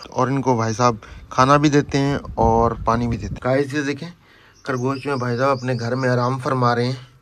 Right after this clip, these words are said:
ये black वाला जो है भाई साहब, कल उधर घुसा हुआ था, आज यहाँ पे घुसा हुआ है। अभी एक जो है, वो बाहर भाग गया, पता नहीं वो बाहर कैसे भागा है, एक भागा या दो भागे हैं। तो पहले जो इनको गिनना पड़ेगा, एक, दो, तीन, चार, पाँच, छः, सात, आठ,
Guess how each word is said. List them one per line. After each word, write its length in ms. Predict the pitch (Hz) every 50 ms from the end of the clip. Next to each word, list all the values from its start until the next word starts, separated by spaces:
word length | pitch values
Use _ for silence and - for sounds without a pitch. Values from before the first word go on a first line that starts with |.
| _ _ _ _ _ _ _ _ _ _ _ - - - -
ये 200 | 139 139 139 139 135
black 360 | 117 123 123 131 143 143 143
वाला 220 | 156 156 151 143 131
जो 100 | 123 131
है 80 | 131
भाई 160 | 123 123 123
साहब, 200 | 123 131 131 120
कल 260 | - 139 135 131 123 - - -
उधर 180 | 131 143 165 165
घुसा 260 | 147 147 143 147 143
हुआ 200 | 127 123 123 117
था, 140 | 123 127 127
आज 400 | 123 123 113 123 120 127 123 120
यहाँ 220 | 127 120 120 123
पे 100 | 117 120
घुसा 240 | 110 113 113 - 117
हुआ 160 | 110 107 107
है। 80 | 107 - _ _ _ _ _ _ _ _ _ -
अभी 220 | 117 131 131 123 127 - 147
एक 220 | 151 156 156 143
जो 120 | 135 143 139
है, 80 | 135
वो 120 | 131 131 127 117
बाहर 220 | 123 120 120 123 117
भाग 220 | - - 107 107
गया, 220 | 98 107 104 107 110
पता 240 | 113 - 120 143 147
नहीं 100 | 151 156
वो 100 | 147 131
बाहर 260 | 113 117 123 143 160 143
कैसे 220 | 147 139 127 127
भागा 240 | 123 104 107 110 -
है, 140 | 120 123 123 - - -
एक 200 | 143 143 - 120
भागा 260 | 117 117 117 120 131
या 140 | 131 127 123
दो 180 | 117 123 127 127
भागे 280 | 120 110 104 101 101
हैं। 120 | 107 110 113 - - - - - _ _ _ _ _
तो 60 | - - -
पहले 220 | 117 120 135 135
जो 80 | 131 135
इनको 240 | 131 131 120 113 110
गिनना 300 | 107 113 113 120 143 147
पड़ेगा, 400 | 135 113 101 104 101 101 113 120 120 - - - - - - - _ _ - - - -
एक, 420 | 139 135 135 139 139 135 - - 110
दो, 440 | 98 120 113 117 123 127 131 127 117 - - _ _ _ _ -
तीन, 260 | 123 120 127 131 127
चार, 260 | - - 110 110 113
पाँच, 340 | 117 - 110 110 107 104 107
छः, 160 | - 117 117 113
सात, 380 | - - 98 98 104 101 - 104
आठ, 160 | 104 110